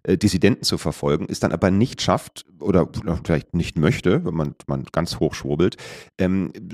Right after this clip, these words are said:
beispielsweise die seit langem bekannte Vulkangruppe, die diesen Terroranschlag in Berlin aufs Stromnetz verübte,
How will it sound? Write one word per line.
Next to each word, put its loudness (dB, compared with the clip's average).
beispielsweise 2
die -2
seit 2
langem 2
bekannte 0
Vulkangruppe, 0
die -6
diesen -4
Terroranschlag 0
in -4
Berlin 0
aufs -6
Stromnetz 0
verübte, 2